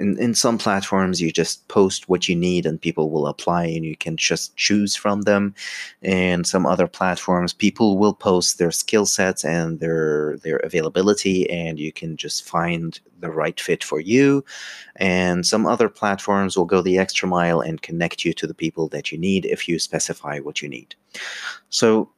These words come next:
in, in, in all these types of platforms, the pros are the accessibility of it.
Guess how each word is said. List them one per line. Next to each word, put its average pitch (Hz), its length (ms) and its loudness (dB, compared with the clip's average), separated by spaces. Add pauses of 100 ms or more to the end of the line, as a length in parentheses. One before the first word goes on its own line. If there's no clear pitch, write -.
(120)
in, 131 260 4
in, 123 260 4
in 127 180 2
all 190 460 6
these 127 400 2
types 104 320 0
of - 120 -4
platforms, 110 840 -2 (120)
the 101 140 -4
pros 170 640 2
are 110 560 2 (800)
the 98 520 2
accessibility 90 880 0
of - 160 -6
it. - 220 -14